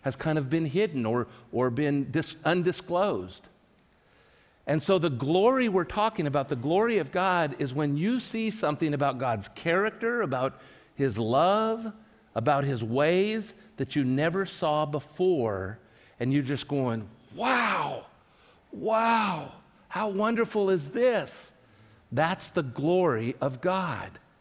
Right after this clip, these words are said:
It's that disclosure, it's that revelation. So that if the Bible says it's the glory of Jesus,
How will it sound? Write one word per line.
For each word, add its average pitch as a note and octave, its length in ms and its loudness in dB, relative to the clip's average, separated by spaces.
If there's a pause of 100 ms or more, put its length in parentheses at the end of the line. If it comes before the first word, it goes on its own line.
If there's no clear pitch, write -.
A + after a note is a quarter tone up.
(260)
It's D3 180 -4
that E3 200 0
disclosure, E3+ 800 2
it's G2 140 -4
that D#3+ 180 -2
revelation. D#3 760 0 (1000)
So F#3+ 200 4
that F3+ 260 2
if D3 80 -4
the E3+ 80 0
Bible F#3 380 4
says E3 360 0
it's - 380 -4
the D#3 100 -2
glory F3 520 4
of B2+ 120 -2
Jesus, E3+ 460 0